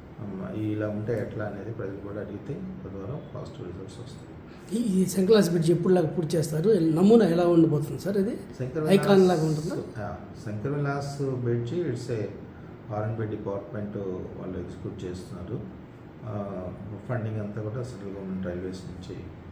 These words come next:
Speaker 1: గౌరవ సెంట్రల్ మినిస్టర్ గారు, గౌరవ, ఆ, ము-, ముఖ్యమంత్రి గారు వీళ్ళందరూ దాని మీద ఫోకస్ పెట్టి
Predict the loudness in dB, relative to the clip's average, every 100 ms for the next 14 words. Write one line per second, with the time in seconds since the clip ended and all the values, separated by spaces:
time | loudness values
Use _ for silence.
0 | -16 -12 -8 -8 -8 -10 -10 -10 -12 -10
1 | -10 -8 -10 -12 -16 -18 -18 -14 -10 -8
2 | -6 -8 -10 -12 -14 -14 -12 -12 -12 -12
3 | -12 -14 -16 -16 -14 -10 -10 -10 -8 -8
4 | -8 -8 -6 -6 -6 -8 -10 -10 -10 -8
5 | -8 -6 -6 -8 -12 -16 -16 -16 -12 -10
6 | -6 -4 -4 -6 -8 -10 -10 -10 -10 -8
7 | -8 -6 -8